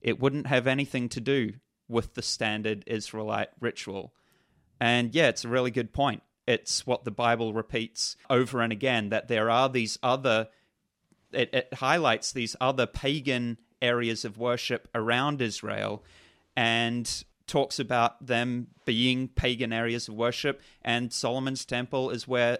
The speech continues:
is the only place that worship should take place. It, it clearly delineates that separation between these outside areas. It clearly de-, delineates, uh, that wrong practices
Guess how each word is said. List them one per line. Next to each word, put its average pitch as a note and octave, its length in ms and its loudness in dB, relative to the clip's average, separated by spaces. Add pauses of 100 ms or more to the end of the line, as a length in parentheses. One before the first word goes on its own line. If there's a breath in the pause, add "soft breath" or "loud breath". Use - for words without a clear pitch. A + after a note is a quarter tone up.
(120)
is A#2+ 180 -4
the A2+ 160 0
only D3+ 300 2
place G#2+ 400 -4
that A2 200 -8
worship A2+ 380 -6
should A2 220 -10
take - 260 -10
place. A#2 400 -4 (340 soft breath)
It, G#2+ 360 -2
it - 280 -4
clearly D3 460 0
delineates A2+ 800 -2
that G#2+ 180 -4
separation A2 720 -4
between C3 560 -4
these A2 260 -4
outside A2 500 -2
areas. A2+ 520 -4 (180 soft breath)
It - 140 -14
clearly C3+ 400 2
de-, B2 200 -6 (220)
delineates, A#2 760 -2 (300 soft breath)
uh, A2 240 2
that A2 240 0
wrong A#2 480 0
practices B2+ 880 -4